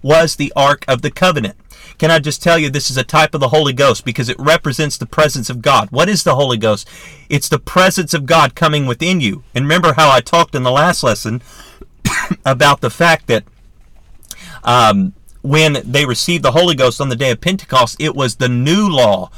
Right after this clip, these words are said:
being put within their heart. Okay? And so the, the law was put inside the Ark of the Covenant.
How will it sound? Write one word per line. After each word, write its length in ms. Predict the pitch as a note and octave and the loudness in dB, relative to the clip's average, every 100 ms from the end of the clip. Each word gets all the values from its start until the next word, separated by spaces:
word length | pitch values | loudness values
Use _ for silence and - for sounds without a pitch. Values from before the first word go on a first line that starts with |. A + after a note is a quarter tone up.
| - - | -14 -2
being 240 | C#3+ C#3 | -2 -2
put 280 | - E3+ E3 | 0 0 2
within 320 | C3 C#3 C#3+ | 0 -2 -2
their 180 | B2+ A#2+ | 0 0
heart. 360 | - D#3 G#2 - - - - - - - - - - - - - - - - - - - | 4 2 2 -4 -20 -20 -20 -20 -20 -20 -20 -20 -20 -20 -20 -20 -20 -20 -20 -20 -20 -8
Okay? 380 | B2 - D#3 E3+ - - | -4 2 2 0 -6 -4
And 160 | D3 D3+ | -2 0
so 420 | - F3 D3+ B2+ - | 2 2 2 -2 -6
the, 320 | C3 C#3+ - C#3 - | -2 -2 -4 -8 -6
the 180 | C3+ C3+ | -2 0
law 380 | B2+ D#3+ G3 B2+ | 4 6 6 4
was 180 | B2+ | 0
put 240 | - E3 - | -2 -2 -2
inside 640 | C#3 B2+ - E3 F3+ C#3 | -2 -4 0 2 2 0
the 120 | C3+ | -2
Ark 260 | C#3+ D3 - | 2 2 0
of 100 | B2+ | -4
the 80 | C3 | -4
Covenant. 600 | - E3+ A#2+ F#2+ - | -2 0 -2 -6 -12